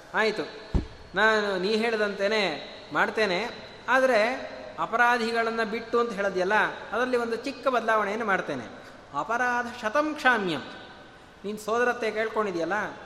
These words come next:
ಅವನು ನನಗೆ ಮಾಡಿದ ನೂರು ಅಪರಾಧಗಳನ್ನ ಕ್ಷಮಿಸ್ತೇನೆ. ಒಂದು ಎರಡು ಅನೆ-, ಜನ ಒಂದ್ ಅಪರಾಧ ಮಾಡತಕ್ಕ ನಮಗೆಲ್ಲ ಏನಾಗತ್ತೆ, ನಮ್ ಜೊತೆ ಯಾರೋ ಏನೋ ಅಪರಾಧ ಮಾಡಿದ್ರು, ನಮ್ ಜೊತೆ ಏನೋ ಜಗಳ ಆಡಿದ್ರು,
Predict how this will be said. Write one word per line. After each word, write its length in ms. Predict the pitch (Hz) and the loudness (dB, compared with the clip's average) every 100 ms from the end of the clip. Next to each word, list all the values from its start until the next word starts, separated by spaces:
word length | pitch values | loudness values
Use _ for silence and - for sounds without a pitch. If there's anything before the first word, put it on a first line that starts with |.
| - - | -18 -6
ಅವನು 360 | 208 254 269 269 | 0 2 4 4
ನನಗೆ 440 | 214 196 240 247 | 4 2 2 2
ಮಾಡಿದ 440 | 247 233 226 226 233 | 2 2 2 0 0
ನೂರು 560 | 226 190 254 294 302 294 | -2 0 2 2 4 6
ಅಪರಾಧಗಳನ್ನ 800 | 277 277 262 254 240 247 233 247 | 6 6 6 6 6 4 0 0
ಕ್ಷಮಿಸ್ತೇನೆ. 680 | 254 220 202 - 135 - - - - - - - - - - - - 147 | -2 -2 -4 -4 -8 -10 -16 -20 -20 -20 -20 -20 -20 -20 -20 -20 -6 -2
ಒಂದು 380 | 214 240 254 | 0 2 4
ಎರಡು 320 | 240 220 226 233 | 6 6 4 2
ಅನೆ-, 480 | - 156 185 175 | 0 -2 -2 -6
ಜನ 140 | 143 156 208 208 165 | -4 0 2 2 0
ಒಂದ್ 200 | 175 220 | 2 4
ಅಪರಾಧ 300 | 214 214 220 | 6 6 6
ಮಾಡತಕ್ಕ 400 | 214 208 208 190 | 4 2 0 -4
ನಮಗೆಲ್ಲ 420 | 156 175 214 220 | -4 -2 0 2
ಏನಾಗತ್ತೆ, 880 | 208 202 196 180 185 196 185 - - - | 2 0 0 -2 2 0 0 -8 -12 -4
ನಮ್ 180 | 190 196 | -2 0
ಜೊತೆ 240 | 190 220 | 0 4
ಯಾರೋ 260 | 202 190 208 | 6 6 4
ಏನೋ 260 | 196 214 | 4 6
ಅಪರಾಧ 340 | 220 196 196 202 | 4 6 4 4
ಮಾಡಿದ್ರು, 320 | 190 175 185 | 4 2 0
ನಮ್ 180 | 190 180 | 0 -2
ಜೊತೆ 180 | 185 208 | -2 0
ಏನೋ 200 | 196 202 | 2 2
ಜಗಳ 200 | 190 214 | 4 4
ಆಡಿದ್ರು, 640 | 190 175 180 202 - | 4 4 2 2 0